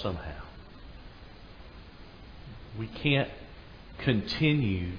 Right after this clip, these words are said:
Do, this is the definition of insanity. Doing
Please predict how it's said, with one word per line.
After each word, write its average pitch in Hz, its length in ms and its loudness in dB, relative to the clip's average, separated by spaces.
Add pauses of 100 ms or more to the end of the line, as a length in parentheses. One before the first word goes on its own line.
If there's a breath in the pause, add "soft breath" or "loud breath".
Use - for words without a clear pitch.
(560)
Do, 110 180 6
this 135 120 4
is - 60 0
the 113 60 6
definition 113 640 8
of 85 140 6
insanity. 85 720 0 (2500)
Doing 117 560 10